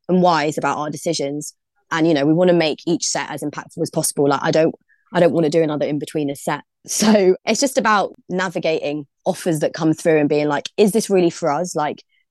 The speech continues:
representation wise, like, do we fit in? Do we fit in sound wise? We've been put on a lot of drum and bass lineups. And in the past, when we've done these shows,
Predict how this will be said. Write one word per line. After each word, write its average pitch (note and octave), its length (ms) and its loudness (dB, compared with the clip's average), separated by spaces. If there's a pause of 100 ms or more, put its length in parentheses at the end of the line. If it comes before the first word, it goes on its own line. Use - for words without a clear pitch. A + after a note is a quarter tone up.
(380)
representation F3 640 -2
wise, E3 240 -2
like, D3 120 -6
do E3+ 80 -6
we E3 100 -2
fit - 240 -14
in? F3+ 260 -4
Do D#3+ 100 -8
we F3+ 80 -2
fit F#3 220 -8
in E3 140 -8
sound F3 340 -8
wise? E3+ 260 -2
We've F3 100 -6
been F3 120 -6
put G3 160 -8
on F3 80 -6
a E3 40 -4
lot E3 180 -2
of E3+ 100 -8
drum E3 160 -6
and D#3+ 100 -6
bass E3 220 -4
lineups. E3+ 420 -8
And E3 100 -2
in E3+ 140 -2
the D#3 60 -4
past, E3 340 -6
when D#3+ 80 -4
we've D#3 140 -4
done F3 180 -2
these D#3+ 140 -4
shows, D3+ 420 -6